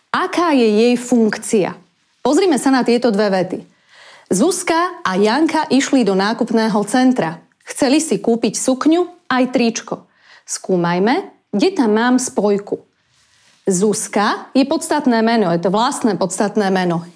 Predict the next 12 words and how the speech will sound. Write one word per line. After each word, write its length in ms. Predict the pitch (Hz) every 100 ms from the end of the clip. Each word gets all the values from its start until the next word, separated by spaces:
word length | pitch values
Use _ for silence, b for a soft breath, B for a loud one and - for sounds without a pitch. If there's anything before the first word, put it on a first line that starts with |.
| - 185
Janka 640 | 208 196 208 240 349 - 247
je 80 | 254
tiež 320 | 294 330 208
vlastné 400 | 196 240 - 214
podstatné 560 | 202 202 226 214 214
meno. 320 | 202 196 170 170 B B B B B
A 160 | 170 175
tieto 480 | - 285 427 359 -
podstatné 640 | 220 240 311 330 320 294 202
mená, 480 | 175 160 160 190 285
tieto 320 | 285 330 370
slová 640 | - 202 175 175 202 277